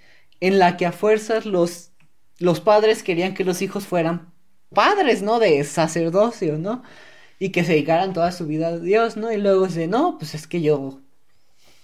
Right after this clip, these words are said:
yo quiero, pues, tener una familia", y cosas así, ¿no? Y realmente a, algunos dejaron eso,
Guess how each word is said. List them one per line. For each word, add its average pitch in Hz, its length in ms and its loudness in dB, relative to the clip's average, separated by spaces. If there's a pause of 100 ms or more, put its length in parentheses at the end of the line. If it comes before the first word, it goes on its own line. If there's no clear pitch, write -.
(540)
yo 165 880 2
quiero, 147 920 2
pues, - 160 -18
tener 147 280 -2
una 156 160 2
familia", 196 600 -2
y 175 80 -4
cosas 175 300 -4 (100)
así, 208 280 -8
¿no? 214 340 -10 (1120)
Y 175 960 0 (800)
realmente 180 760 4
a, 165 160 6
algunos 220 1160 2
dejaron 196 600 2
eso, 185 800 0